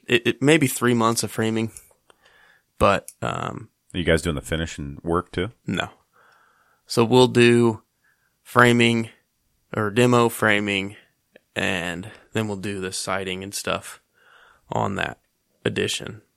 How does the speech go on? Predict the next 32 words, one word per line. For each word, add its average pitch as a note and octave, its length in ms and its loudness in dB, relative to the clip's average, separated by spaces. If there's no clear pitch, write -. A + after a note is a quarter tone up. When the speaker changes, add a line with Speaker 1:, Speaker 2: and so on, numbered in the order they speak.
Speaker 1:
and G2+ 180 -6
windows. F2 600 -8
And G#2+ 120 -4
I F#2+ 80 -4
think - 540 0
all A2+ 160 2
the G2+ 60 -6
windows F#2+ 680 -4
are - 80 -8
getting F2+ 300 -8
replaced F#2 720 -8
in G#2 160 -8
the D#2 80 -14
current G#2+ 340 -6
building. G2 380 -8
I - 40 -14
think. - 360 -16
I G2+ 60 -2
don't F#2+ 160 -8
know E2 100 -14
that - 160 -14
for - 100 -16
sure. - 440 -12
Speaker 2:
They D#2+ 160 -2
look D2+ 220 -4
like E2 120 -6
it C#2 100 -8
has D2 200 -6
new D2+ 140 -6
windows D2+ 340 -6
in D2 140 -8
it. - 100 -12